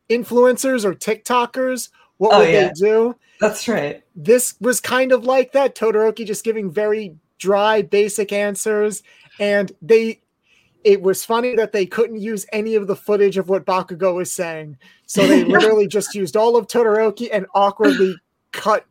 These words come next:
Speaker 1: Bakugo out of frame, which did not make him happy, but made everybody else laugh. And that was funny. But this ends up being a lead into, uh, and we find out via a news broadcast that that city that was destroyed was called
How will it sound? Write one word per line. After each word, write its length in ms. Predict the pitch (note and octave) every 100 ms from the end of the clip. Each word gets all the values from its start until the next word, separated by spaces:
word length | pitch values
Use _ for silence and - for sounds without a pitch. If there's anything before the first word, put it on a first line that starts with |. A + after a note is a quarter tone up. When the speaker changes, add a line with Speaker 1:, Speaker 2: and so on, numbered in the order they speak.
| E3
Speaker 1:
Bakugo 560 | G3 F#3+ G3+ G3 G3 F#3
out 200 | F#3+ F3+
of 100 | F3
frame, 360 | - F#3+ D#3+ C3+ _ _
which 180 | D3+ -
did 160 | G#3 G3
not 160 | G#3
make 240 | G3+ F#3+ G3
him 80 |
happy, 420 | F3 E3 D#3 E3+ D3
but 220 | G3 F3
made 160 | G3
everybody 400 | A3+ A#3 A3+ A#3 B3
else 240 | B3 -
laugh. 300 | C#4 A#3 F3+ _ - _ _ G#3+
And 100 | G#3+
that 160 | G#3+
was 220 | G3+ F#3+
funny. 380 | - F3 E3 C#3+ _ _ _ _ _ -
But 280 | G#3 G3+ -
this 320 | F3 G3+ A#3 -
ends 220 | A#3 A#3 G3+
up 200 | G#3+ -
being 340 | A3 G#3 G3
a 220 | G3 F#3 F3
lead 360 | E3+ F#3 F#3+
into, 760 | G3 F#3 E3+ D#3 F#3 F3+ F3 F3
uh, 260 | E3+ E3 -
and 260 | A#3+ A#3+ F#3
we 120 | G3+
find 360 | - G3+ F3 F#3
out 340 | G#3+ F3+ E3+ -
via 280 | D#3 F#3 F3+
a 80 | E3+
news 260 | F#3+ A#3
broadcast 640 | E3+ F3 E3 - F3 F3 -
that 180 | F3 -
that 260 | F#3+ -
city 420 | - - D#4+ C4+
that 180 | G#3 F3+
was 160 | F3 D#3
destroyed 600 | F#3 - F#3 F3 E3+ D#3+ _ _ _ -
was 140 | F#3
called 280 | - F#3+ F3